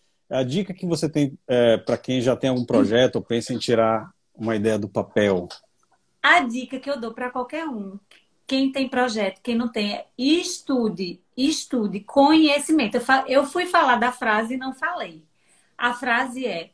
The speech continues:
Speaker 2: "O dinheiro que você não ganha é o conhecimento que você não tem." Isso é fato, pra qualquer pessoa, pra qualquer negócio. Hoje,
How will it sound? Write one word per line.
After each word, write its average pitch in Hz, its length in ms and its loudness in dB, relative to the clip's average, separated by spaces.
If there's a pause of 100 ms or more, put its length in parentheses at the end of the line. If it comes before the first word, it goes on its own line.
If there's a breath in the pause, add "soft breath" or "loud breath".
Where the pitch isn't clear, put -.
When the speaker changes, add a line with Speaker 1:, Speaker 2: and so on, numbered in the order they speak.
Speaker 2:
"O 240 100 -8
dinheiro 262 500 -2
que 320 100 -10
você 311 300 -6
não 302 200 0
ganha 196 580 -6
é 220 120 -2
o 226 100 -2
conhecimento 240 560 -6
que - 80 -14
você 226 240 -6
não 262 180 -2
tem." 220 200 -2
Isso 202 160 -6
é 285 80 -4
fato, 185 420 -2
pra 214 160 -2
qualquer 240 400 -2
pessoa, 233 420 -2
pra 208 140 -6
qualquer 220 280 -2
negócio. 233 560 -4 (420 soft breath)
Hoje, 269 580 4